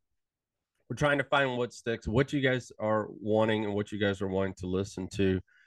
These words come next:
Uh, we are gonna continue with our guest. And, uh, <clears throat> we, we here at the basscast dot com, we'll talk to anybody about bass fishing. You know, whether you make electronics, whether you make lures, uh, whether you're a writer, um,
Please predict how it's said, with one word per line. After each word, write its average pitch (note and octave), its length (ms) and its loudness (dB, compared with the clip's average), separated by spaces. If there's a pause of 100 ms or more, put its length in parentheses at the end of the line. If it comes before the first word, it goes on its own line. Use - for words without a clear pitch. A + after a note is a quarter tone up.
(160)
Uh, A2+ 220 4
we B2 100 8
are C3 120 6
gonna D3+ 160 2
continue D3 520 0
with A#2+ 200 -2
our G#2+ 100 4
guest. G#2 600 -2 (580)
And, B2 220 2
uh, B2 200 2 (280)
<clears throat> - 0 - (480)
we, C3+ 200 0
we C#3 360 6
here D#3 160 4
at G3 80 2
the C#3+ 60 -2
basscast A2+ 460 0
dot G#2 200 0
com, G#2 140 2
we'll D3 100 0
talk - 180 -2
to - 80 -8
anybody F2+ 360 -4
about F2 340 -6
bass F2 340 -2
fishing. F#2 380 -4
You G#2 60 0
know, G2 160 2
whether B2 180 2
you C#3+ 140 2
make C#3 240 2
electronics, A#2+ 840 0 (160)
whether A#2+ 160 -2
you A#2+ 100 0
make A2+ 300 2
lures, G#2 540 2 (560)
uh, G#2 160 2
whether G2+ 240 0
you're G2+ 180 2
a F#2 40 -2
writer, G2 600 2
um, A2 400 2